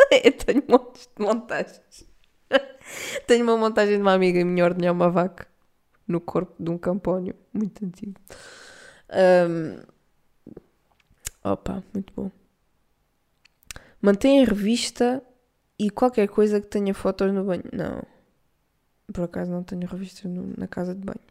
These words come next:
Apesar de que levo o meu livro quando vou à casa de banho. Seja o que for, eh, pode ser o número dois,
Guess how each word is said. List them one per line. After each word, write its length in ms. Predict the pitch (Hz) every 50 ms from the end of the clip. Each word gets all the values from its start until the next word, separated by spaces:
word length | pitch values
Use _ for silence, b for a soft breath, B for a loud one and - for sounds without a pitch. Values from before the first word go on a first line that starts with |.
| _ _ _ _ b b b b b b b b
Apesar 420 | - - - 180 180 185 190 190
de 80 | 190 190
que 180 | - - - 190
levo 220 | 185 180 175 180
o 40 | 180
meu 160 | 180 180 175
livro 340 | 175 170 175 175 185 196 190 _ -
quando 260 | - 170 170 170 175 -
vou 80 | 175 175
à 80 | 175
casa 280 | 175 - 190 180 180 185
de 80 | 196 190
banho. 200 | 185 180 185 - _ _ _ _ _ _ b b b b b b b b b b b b b
Seja 220 | - 185 185 220 247
o 40 |
que 60 | 247 -
for, 260 | - 196 190 196 - - _ -
eh, 180 | 170 147 147 165 -
pode 200 | - 147 - -
ser 80 | -
o 60 | 180 180
número 220 | 185 202 214 220
dois, 400 | 202 208 226 254 269 - - -